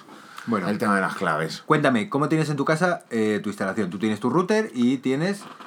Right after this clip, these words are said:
Speaker 2: A mí vino Telefónica, pues eso, te pone el router, eh, entonces yo en vez de optar por conectarme, conectar todos mis dispositivos y usar el router del proveedor de servicios,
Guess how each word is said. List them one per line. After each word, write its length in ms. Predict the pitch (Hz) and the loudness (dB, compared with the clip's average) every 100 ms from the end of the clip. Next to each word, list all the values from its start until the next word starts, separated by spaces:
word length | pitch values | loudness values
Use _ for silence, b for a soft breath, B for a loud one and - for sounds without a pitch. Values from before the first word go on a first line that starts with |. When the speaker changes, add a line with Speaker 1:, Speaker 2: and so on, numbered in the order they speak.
| B | B
Speaker 2:
A 100 | 110 | 0
mí 100 | 139 | 2
vino 240 | 156 143 110 | 4 4 2
Telefónica, 720 | 123 127 170 196 190 208 202 - - | 2 2 4 4 6 4 4 0 -10
pues 200 | - 85 | -8 -4
eso, 180 | 90 76 | -4 -6
te 120 | 85 | -6
pone 240 | 80 101 104 | -2 2 2
el 80 | 101 | 4
router, 520 | 185 180 208 220 208 - - - | 4 6 4 4 0 -10 -18 -4
eh, 1000 | 107 107 107 107 104 98 101 101 104 101 | 0 2 2 2 4 4 4 4 4 2
entonces 500 | 98 123 117 165 170 B B B B - | 0 -2 0 2 2 B B B B -2
yo 260 | 131 139 | 4 6
en 100 | 104 | 6
vez 140 | 101 104 | 4 4
de 60 | |
optar 400 | 107 - 156 123 | 2 4 4 4
por 180 | - 85 | 0 0
conectarme, 880 | 95 87 85 98 98 101 101 101 98 | 0 -2 -2 -2 2 2 2 2 2
conectar 360 | 98 95 95 90 | 0 -2 -2 -4
todos 180 | 104 | -2
mis 180 | 101 101 | 0 0
dispositivos 720 | 95 98 98 101 135 131 101 - | 0 0 -2 0 0 2 0 -4
y 20 | |
usar 280 | 80 98 92 | -6 -2 0
el 120 | 95 | 0
router 260 | 101 95 101 | 0 -2 0
del 760 | 104 104 104 101 104 101 101 95 | 0 0 0 0 0 0 -2 -2
proveedor 320 | 104 107 101 | -2 0 0
de 80 | 104 | -2
servicios, 640 | 113 123 160 175 190 | -2 0 2 2 0